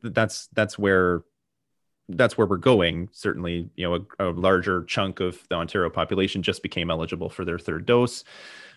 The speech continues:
uh, in the fifty plus group. So that's great. You know, they're still the highest risk people because covid, uh, disproportionately affects older people. So to me, this is, this is all great. You know, w-, so why is it that public health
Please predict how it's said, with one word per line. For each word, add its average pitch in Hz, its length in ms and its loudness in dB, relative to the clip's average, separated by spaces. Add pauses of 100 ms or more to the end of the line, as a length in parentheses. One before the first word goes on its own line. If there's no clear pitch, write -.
(100)
uh, 87 300 0
in 98 460 2
the 90 100 -4
fifty 98 320 0
plus 90 320 0
group. 95 300 0
So 101 120 -4
that's 98 220 2
great. - 240 0
You 90 140 -6
know, 87 60 -4 (120)
they're 90 160 2
still 101 400 4
the 101 100 2
highest 95 340 2
risk 98 240 -2
people 101 300 0
because 90 460 -4 (120)
covid, 95 560 -2
uh, 90 380 -4 (260)
disproportionately 101 800 0
affects 85 420 -2
older 92 520 -4
people. - 400 -6 (480)
So 110 320 2
to - 200 -6
me, 160 220 4
this 107 180 -2
is, 110 180 -2
this 123 200 -2
is 117 100 -2
all 107 160 4
great. 85 440 -6 (600)
You 113 100 -4
know, 85 120 -6 (240)
w-, 110 240 -14
so - 180 -2
why 127 340 6
is 127 220 6
it 90 340 4
that 98 200 2
public 110 280 0
health 92 460 -2